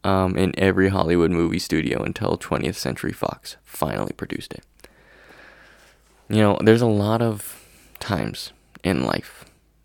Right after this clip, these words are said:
where maybe we'll make mistakes, maybe we will fail, you know? I can tell you because I am a master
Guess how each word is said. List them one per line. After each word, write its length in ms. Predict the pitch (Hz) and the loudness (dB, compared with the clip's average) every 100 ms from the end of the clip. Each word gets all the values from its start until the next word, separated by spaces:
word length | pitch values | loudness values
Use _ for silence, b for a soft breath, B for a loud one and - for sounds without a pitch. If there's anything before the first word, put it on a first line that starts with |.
| - | -4
where 600 | 87 69 65 60 53 - - | 0 2 2 2 -4 -8 -4
maybe 640 | 98 120 143 147 147 147 | -2 0 0 0 -2 -4
we'll 200 | - 120 | -4 -4
make 260 | 123 127 - | -2 -4 -4
mistakes, 400 | 113 - - - | -8 -6 -8 -4
maybe 320 | 92 95 101 | -4 -2 -2
we 360 | 98 101 98 98 | -2 -2 -2 -2
will 160 | 98 | -4
fail, 360 | 92 - - - - - | -6 -8 -8 -10 -16 -8
you 140 | 92 | -4
know? 220 | 92 95 B B B B B | -2 -4 B B B B B
I 160 | 95 95 | -4 -2
can 160 | 98 | -2
tell 220 | 90 98 | -2 -2
you 280 | 104 107 107 - B B | 0 -2 -4 -8 B B
because 320 | - - - - | -12 -8 -8 -6
I 80 | 104 | -4
am 160 | 95 98 | -2 -2
a 80 | |
master 580 | 95 92 95 - - - | -2 -2 -4 -8 -12 -14